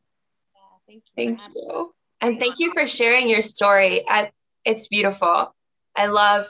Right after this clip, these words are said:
Speaker 2: how this has really moved you in so many places, and the healing that it's brought you, the healing that it's now bringing others, like, it's wonderful. I love it. I love it so much. And I love you.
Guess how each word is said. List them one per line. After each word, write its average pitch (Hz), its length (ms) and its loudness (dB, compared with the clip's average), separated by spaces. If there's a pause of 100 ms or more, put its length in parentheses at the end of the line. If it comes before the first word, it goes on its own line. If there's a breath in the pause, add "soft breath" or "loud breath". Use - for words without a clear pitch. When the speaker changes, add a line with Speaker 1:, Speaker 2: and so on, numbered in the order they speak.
Speaker 2:
how 190 720 0 (460)
this 214 260 -8
has 214 200 -8
really 196 420 -4
moved 185 600 -6
you 180 280 0
in 185 280 -2
so 196 280 -4
many 190 220 -2
places, 180 720 -2
and 180 340 -2 (120)
the 185 100 2
healing 202 580 -4
that 196 300 -4
it's - 180 -12
brought 180 320 -2
you, 202 340 -4
the 180 60 -6
healing 185 420 -2
that 180 100 -2
it's 180 240 -4
now 175 420 0 (320)
bringing 180 380 -4
others, 185 680 2
like, 160 280 -2 (1120)
it's - 240 -10
wonderful. 185 680 -4 (200)
I 196 80 2
love 185 220 2
it. 185 180 0 (140)
I 190 80 -4
love 185 220 -2
it - 120 -10
so 180 180 -10
much. 175 420 -8
And 240 100 -4
I 247 60 2
love 262 200 6
you. 254 320 4